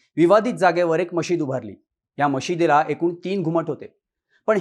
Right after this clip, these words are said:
ही मशीद उभारल्यानंतर तत्कालीन हिंदूंनी ह्या जागी श्रीरामांचं प्राचीन मंदिर होतं आणि हीच प्रभू श्रीरामांची जन्मभूमी असल्याचं सांगितलं. मशिदीच्या मुख्य घुमटाच्या खालीच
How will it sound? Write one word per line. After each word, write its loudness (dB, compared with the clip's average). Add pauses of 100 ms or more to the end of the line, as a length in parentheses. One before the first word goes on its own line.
ही 0
मशीद -2
उभारल्यानंतर 2
तत्कालीन 0
हिंदूंनी -2
ह्या 2
जागी 0
श्रीरामांचं -2
प्राचीन -2
मंदिर -2
होतं -2 (300)
आणि 2 (140)
हीच -6
प्रभू -2
श्रीरामांची -2
जन्मभूमी -2
असल्याचं -4
सांगितलं. -8 (640)
मशिदीच्या 2
मुख्य -2
घुमटाच्या -2
खालीच -2